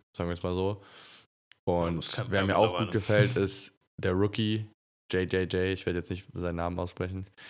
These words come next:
Speaker 1: Ähm, <laughs> aber spätestens seit dem, seit dem Ankle-Breaker Stepback hat,
Speaker 2: Sehr
Speaker 1: ist,
Speaker 2: geil.
Speaker 1: ist man wieder
Speaker 2: Krasser
Speaker 1: aufmerksam
Speaker 2: Move.
Speaker 1: auf ihn geworden.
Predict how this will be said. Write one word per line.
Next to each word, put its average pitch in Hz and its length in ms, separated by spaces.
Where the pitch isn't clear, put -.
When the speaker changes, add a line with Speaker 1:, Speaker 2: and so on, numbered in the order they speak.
Speaker 1:
Ähm, 85 560
<laughs> - 1080
aber 90 600
spätestens 98 480
seit 92 180
dem, 92 380
seit 90 160
dem 92 140
Ankle-Breaker 92 560
Stepback - 640
hat, 87 160
Speaker 2:
Sehr 87 320
Speaker 1:
ist, 98 240
Speaker 2:
geil. - 140
Speaker 1:
ist - 160
man 98 160
wieder 92 140
Speaker 2:
Krasser - 100
Speaker 1:
aufmerksam 101 380
Speaker 2:
Move. 101 80
Speaker 1:
auf 101 100
ihn 101 80
geworden. 98 600